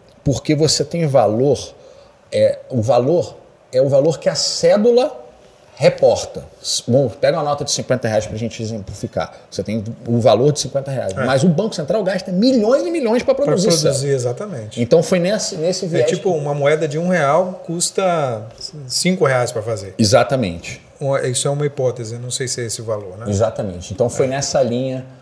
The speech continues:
Speaker 1: foi nessa linha que, que, que eu segui.
Speaker 2: Aham.
Speaker 1: Foi nessa linha que eu segui. E foi nessa linha que Fabiano Contarato colocou. E foi assim, foi, a gente tem algumas diferenças no posicionamento político, isso não, não nos impede de nos relacionarmos,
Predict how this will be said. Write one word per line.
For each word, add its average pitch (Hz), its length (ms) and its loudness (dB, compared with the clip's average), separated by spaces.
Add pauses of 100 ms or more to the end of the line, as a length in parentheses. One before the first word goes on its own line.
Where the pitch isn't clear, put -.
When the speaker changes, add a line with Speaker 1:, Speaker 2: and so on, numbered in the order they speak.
(140)
Speaker 1:
foi - 180 2
nessa 113 320 -2
linha 117 240 -4
que, 104 540 -4
que, 95 420 -4
que - 100 -2
eu 117 60 4
segui. 110 560 0
Speaker 2:
Aham. 131 240 -6
Speaker 1:
Foi - 160 -6
nessa 113 240 -4
linha 113 140 -4
que 117 80 -6
eu 113 40 -4
segui. 98 360 -4 (320)
E - 40 0
foi 202 140 2
nessa 190 240 -2
linha 151 140 -4
que 143 100 -12
Fabiano 139 400 -4
Contarato 123 560 0 (320)
colocou. 151 580 2 (460)
E 185 120 0
foi 202 220 -2
assim, 151 260 -4
foi, 160 220 -8
a 151 60 -4
gente 170 280 -4
tem 160 380 -6
algumas 139 380 0
diferenças 139 800 -4
no 113 100 -6
posicionamento 101 800 -8
político, 90 420 -4
isso 117 220 -6
não, 123 260 -2
não 107 340 -4
nos 117 220 -4
impede 117 640 -2 (240)
de 127 100 -2
nos 135 200 0
relacionarmos, 101 920 -6